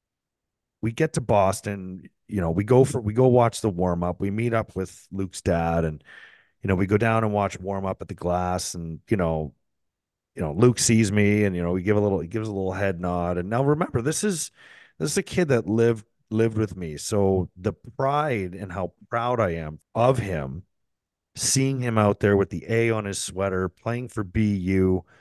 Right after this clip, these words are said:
being a key player at B U, eh, you know, it's just, it was, it was really, uh, it was an emotional feeling to watch him. And so the game starts, you know, we get down to our seats, we have phenomenal seats,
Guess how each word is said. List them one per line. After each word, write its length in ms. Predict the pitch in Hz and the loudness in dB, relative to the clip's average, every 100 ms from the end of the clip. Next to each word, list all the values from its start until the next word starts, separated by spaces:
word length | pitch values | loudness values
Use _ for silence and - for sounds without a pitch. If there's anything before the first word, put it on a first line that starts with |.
| _ _ _ - | _ _ _ -2
being 260 | 139 135 | -2 -2
a 60 | 107 | -6
key 340 | - 139 147 | -6 -2 0
player 420 | - - 131 135 | 0 0 2 4
at 180 | 98 82 | 4 2
B 80 | 90 | -4
U, 480 | 82 82 87 85 80 _ _ _ _ _ | -4 -2 0 0 -4 _ _ _ _ _
eh, 60 | - - | -20 -6
you 100 | - | -2
know, 180 | 107 101 | 0 2
it's 240 | 120 123 - | 2 2 0
just, 220 | 131 139 | 0 0
it 40 | |
was, 220 | 120 110 | 0 -2
it 80 | 123 | -2
was 200 | 110 95 | -2 -4
really, 540 | 110 143 170 143 123 101 | -2 0 2 0 0 0
uh, 520 | 92 87 78 71 64 - _ _ _ _ | 0 -2 -6 -10 -14 -20 _ _ _ _
it 60 | 113 | 4
was 180 | 107 107 | 6 4
an 80 | |
emotional 580 | 101 107 135 160 - 107 | 0 2 4 4 2 -2
feeling 560 | - 120 135 113 67 - _ | -2 0 0 0 -4 -12 _
to 100 | - | -6
watch 360 | 90 104 113 - | 0 0 0 -4
him. 220 | 71 67 | -10 -8
And 300 | 98 104 98 _ _ _ _ _ _ _ _ _ | -8 -8 -10 _ _ _ _ _ _ _ _ _
so 160 | - 151 | 4 4
the 80 | 143 | 6
game 260 | 165 180 | 4 2
starts, 640 | 165 - 127 123 113 - - | 0 -2 -2 -2 -2 -6 -2
you 80 | 107 | 0
know, 80 | |
we 80 | 110 | 0
get 140 | 110 - | -2 -2
down 180 | 123 123 | -2 0
to 60 | |
our 100 | 113 | 0
seats, 300 | - 107 101 | 0 -4 -4
we 80 | 95 | -4
have 100 | 90 | -6
phenomenal 720 | - 120 117 117 117 113 87 | -8 -10 -6 0 0 0 -2
seats, 540 | - 80 69 - - | -6 -6 -8 -8 -10